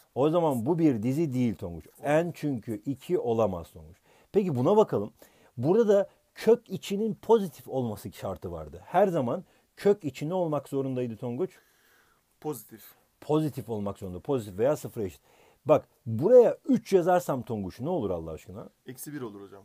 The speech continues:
Speaker 2: kök içi.
Speaker 1: Ne eksi? Eksi sekiz olur. Yani
Speaker 2: Beş kere
Speaker 1: beş
Speaker 2: üç,
Speaker 1: kere üç,
Speaker 2: on beş.
Speaker 1: on beş,
Speaker 2: Ha,
Speaker 1: yedi.
Speaker 2: evet, evet, pardon.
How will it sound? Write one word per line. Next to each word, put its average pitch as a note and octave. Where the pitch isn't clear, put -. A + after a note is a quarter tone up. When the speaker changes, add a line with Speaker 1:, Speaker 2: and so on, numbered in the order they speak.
Speaker 2:
kök G#2
içi. -
Speaker 1:
Ne G2
eksi? A2
Eksi -
sekiz C3
olur. E2+
Yani G2+
Speaker 2:
Beş A#2+
kere -
Speaker 1:
beş A#2+
Speaker 2:
üç, -
Speaker 1:
kere A2
üç, G2+
Speaker 2:
on B2+
beş. A2+
Speaker 1:
on G#2+
beş, E3+
Speaker 2:
Ha, -
Speaker 1:
yedi. C3
Speaker 2:
evet, A2+
evet, G#2
pardon. G2+